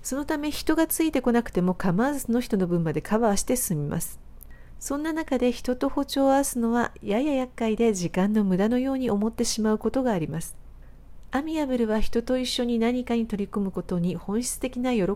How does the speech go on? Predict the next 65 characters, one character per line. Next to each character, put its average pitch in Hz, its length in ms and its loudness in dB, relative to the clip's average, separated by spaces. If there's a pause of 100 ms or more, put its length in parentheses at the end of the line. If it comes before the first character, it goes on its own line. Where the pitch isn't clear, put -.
(140)
び 240 140 2
を 240 80 2
感 208 240 0
じ 190 120 -2
ま 180 120 2
す。 - 160 -6 (840)
ま 190 120 2
た、 214 100 2
人 254 220 0
へ 285 100 0
の 285 120 -4
関 262 240 -2
心 262 220 -6
が 262 120 2
強 269 260 -2
く、 254 160 -4
共 254 220 0
感 294 180 -4
も 294 80 -6
豊 294 220 -2
か 247 80 0
な 226 120 2
の 190 100 -2
で、 190 220 0 (260)
自 202 220 -4
然 277 180 -2
に 311 120 -6
チ - 200 -4
ー 320 80 -4
ム 269 140 -2
を 208 40 0
支 - 260 -2
え 240 100 4
る 254 80 2
こ 262 100 -4
と 285 140 -4
に 294 160 -6
長 220 100 -6
け 175 140 -6
て 170 100 -6
い 156 100 -4
ま 151 120 -4
す。 - 140 -10 (300)
た 240 100 2
だ、 208 140 4
協 262 240 4
調 311 240 0
ム 302 100 -2
ー 302 60 0
ド 277 100 2
や 196 160 4
人 285 220 -2
と 330 100 0
の 311 140 -2
関 226 240 2
係 220 160 2
性 214 240 2
を 208 80 4
重 233 220 0
視 240 120 -2
す - 140 -2
る 180 140 4
あ 175 60 4
ま 175 140 0
り、 170 220 -4